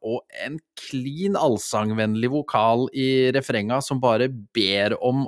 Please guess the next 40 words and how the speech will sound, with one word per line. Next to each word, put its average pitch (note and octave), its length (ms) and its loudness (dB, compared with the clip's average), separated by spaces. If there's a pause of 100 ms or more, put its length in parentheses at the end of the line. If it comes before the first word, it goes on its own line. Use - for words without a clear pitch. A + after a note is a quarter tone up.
å A#2+ 140 2 (640)
e-, A2 160 -8 (160)
elske G#2 480 -2
seg, A#2+ 160 2
holdt C#3 220 -2
jeg - 80 -14
på E3 80 0
å - 20 -4
si. E3 160 0 (1040)
Har B2 160 0
jeg B2+ 80 -4
skrytt A#2 260 -2
av A2 80 2
El G#2+ 80 -2
Caco - 240 -2
før? - 240 0
Ja, - 140 0 (240)
det C#3 100 0
har B2+ 140 -2
jeg. F#3+ 140 -4 (180)
Eh, C3+ 160 0 (100)
kommer A#2+ 220 2
jeg - 80 -4
til B2 60 4
å - 20 4
gjøre A2 80 2
det B2+ 80 2
igjen? F3+ 160 0
Ja, G2 80 0 (240)
det C#3 180 2
kommer B2 160 0
jeg A#2 120 -4
til C3 40 4
å A#2+ 40 2
gjøre C#3+ 180 2
mange, A#2+ 320 2
mange A#2+ 160 0
ganger, A#2+ 260 0
for B2+ 300 -4
El A#2+ 80 -6